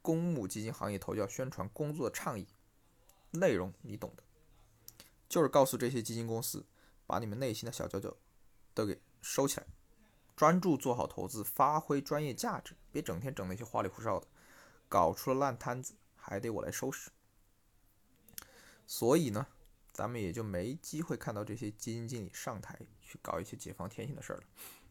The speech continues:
粉丝也可以洗洗睡了，让咱们的老朱、老谢、老张、老什么的，把精力放在管理好我们的钱上，这还不够吗？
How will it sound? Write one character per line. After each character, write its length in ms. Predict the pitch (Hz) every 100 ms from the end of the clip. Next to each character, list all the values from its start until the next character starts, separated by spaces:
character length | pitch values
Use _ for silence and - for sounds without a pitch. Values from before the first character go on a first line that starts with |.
| - _ - -
粉 200 | - 180
丝 280 | - 143 151 - _
也 140 | - 80
可 140 | -
以 40 | 104
洗 200 | - 104
洗 60 |
睡 260 | 104 - -
了， 120 | - _ - _ _ _ _ _ - - - - - - _
让 320 | 131 127 117 113 107 104 104 107 - _ - - -
咱 160 | - 101
们 100 | 110
的 120 | 104
老 240 | 101 85
朱、 320 | - 127 131 - - - -
老 180 | -
谢、 380 | - 151 117 - - -
老 180 | -
张、 260 | 98 113 135 -
老 140 | -
什 120 | - -
么 80 | 104
的， 120 | - - - - -
把 120 | -
精 220 | 87 - 131
力 100 | 123
放 220 | 120 113
在 80 | 98
管 180 | 95
理 80 | 120
好 240 | 135 - - _ - _ _ - -
我 100 | 92
们 140 | 87
的 100 | 85 -
钱 360 | - - - -
上， 180 | - - - - - - - -
这 100 | 123
还 120 | 104
不 100 | 110
够 220 | - 156
吗？ 200 | 127 139